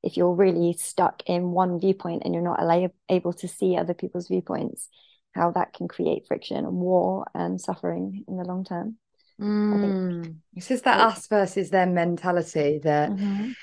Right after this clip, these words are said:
Speaker 2: I think all of us are becoming really tired by these new, more and more categories to dis-, like, define us and bring us away from each other.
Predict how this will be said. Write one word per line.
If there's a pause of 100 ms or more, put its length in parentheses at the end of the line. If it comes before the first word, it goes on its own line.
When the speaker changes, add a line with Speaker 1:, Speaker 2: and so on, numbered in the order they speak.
(220)
Speaker 2:
I
think
all
of
us
are
becoming
really
tired
by
these
new,
more
and
more
categories
to
dis-, (120)
like,
define
us
and
bring
us
away
from
each
other.